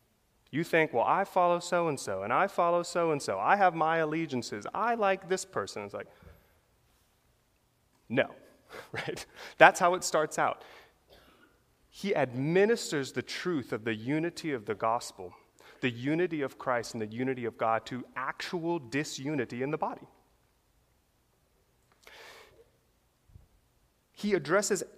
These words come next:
actual situations of people bringing their passions together. We all have passions.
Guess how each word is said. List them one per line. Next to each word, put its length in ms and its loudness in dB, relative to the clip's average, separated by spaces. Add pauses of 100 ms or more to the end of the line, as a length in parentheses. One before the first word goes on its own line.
actual 480 0
situations 1200 -4 (380)
of 240 0
people 500 2
bringing 420 2
their 160 0
passions 760 -4
together. 460 -12 (1300)
We 140 2
all 180 6
have 340 2
passions. 800 0